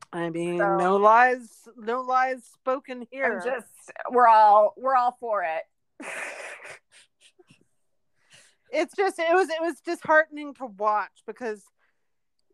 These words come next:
Speaker 1: they would show somebody, like, some bystander on the street talk about her,
Speaker 2: Mm-hmm.
Speaker 1: and a horrible way. And then you
Speaker 2: Mm-hmm.
Speaker 1: he-, see somebody talk about her in, like, a really great way. And it was like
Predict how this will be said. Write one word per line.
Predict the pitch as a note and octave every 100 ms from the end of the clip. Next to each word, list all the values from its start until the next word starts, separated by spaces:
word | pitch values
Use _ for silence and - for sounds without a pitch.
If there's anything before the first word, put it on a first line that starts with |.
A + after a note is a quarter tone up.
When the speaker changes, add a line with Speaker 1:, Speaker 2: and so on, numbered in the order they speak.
| _ _ _ _ _ _ _ -
Speaker 1:
they | D#4 F4+
would | C#4 A#3+
show | - E4+ D#4+ F4+ F4+ -
somebody, | D#4 D4 C#4 C4 B3 A#3+
like, | A#3+ A3+ G#3
some | - B3+ A#3+ G#3 _ A#3
bystander | A3+ A3 - A3 G#3 G#3+
on | G3+
the |
street | F#3 - A3+ G3+ _ _
talk | - A3+ A3
about | G#3 F#3+ E3+
her, | E3 D#3 - _ _ _ -
Speaker 2:
Mm-hmm. | A#3+ G#3+ G3+
Speaker 1:
and | A3+ B3 A#3+ A3+ A3+ - _ _ -
a |
horrible | - B3 E4+ D4+ G#3+ G3
way. | F3+ E3+ D#3+ E3+ _ _ _ -
And | C4 C4+
then | C#4
you | C#4 G3
Speaker 2:
Mm-hmm. | B3+
Speaker 1:
he-, | C#4
see | - C#4
somebody | D4 B3+ A#3+
talk | G#3+ A#3+ A#3 A3
about | A3 G#3+ F#3+
her | G#3+ G3+ G3 _ _ _ _ _ _ _ _ _
in, | C4+ B3
like, | A3+ A3
a |
really | A3 B3 A3+
great | G3+ A3 A3 G#3
way. | F3 _ _ _ _ _ _ _ _ _ _ - - _
And | C4 B3+
it | B3+ C4+
was | A3
like | A#3